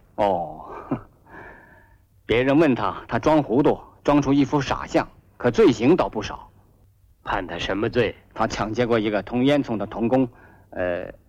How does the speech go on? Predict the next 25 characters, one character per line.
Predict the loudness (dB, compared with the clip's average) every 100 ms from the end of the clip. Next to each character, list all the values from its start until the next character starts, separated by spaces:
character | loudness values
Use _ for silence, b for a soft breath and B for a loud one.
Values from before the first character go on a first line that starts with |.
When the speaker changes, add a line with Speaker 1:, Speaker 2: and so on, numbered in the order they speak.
| _ 0
Speaker 1:
正 | 2
在 | 2
抓 | 2 0 2
他， | -2
他 | -2
又 | -2 0
偷 | 2
了 | 0
苹 | 0 -2 -2
果。 | -4 -16 _ _ _ _ _
这 | -2
对 | 0 0
孩 | 0 -2
子 | 0
来 | 0 0
说 | -6 -6
是 | -6 -8
调 | -2 -2
皮， | -2 -8
对 | -6 -4
大 | -2 -2
人 | -4 -8
是 | -8
违 | -4 -4
法， | -6 -14